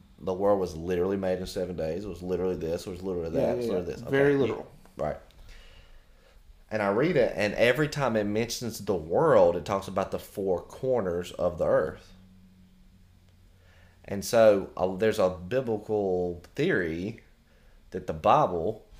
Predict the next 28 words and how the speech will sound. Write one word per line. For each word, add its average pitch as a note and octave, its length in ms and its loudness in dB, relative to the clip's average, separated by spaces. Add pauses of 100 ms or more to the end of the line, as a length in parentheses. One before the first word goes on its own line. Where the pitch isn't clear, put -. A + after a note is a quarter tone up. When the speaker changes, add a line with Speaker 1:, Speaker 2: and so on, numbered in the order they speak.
(120)
Speaker 1:
is F#2+ 120 -6
actually F#2 320 -2
true, A2+ 800 -2 (1120)
and G#2 160 -4
it F#2 140 -4
talks C3 300 0
about G2 240 -2
a E2 40 -6
flat D#2+ 340 -6
earth, D2+ 460 -8 (680)
and F#2+ 200 -4
that F#2+ 280 2
a F2+ 80 -2
lot G2+ 280 4
of F#2+ 240 -2
governments G2 520 0
don't G2 460 0 (340)
want A#2 420 -2
that G2 200 0
to F2 60 -4
happen E2+ 520 -10 (760)
because A2 360 -4
it G2 200 2
would F#2+ 420 -4
disprove B2+ 540 -2
them A2 320 -2
and F2 160 -6
prove F#2 520 -6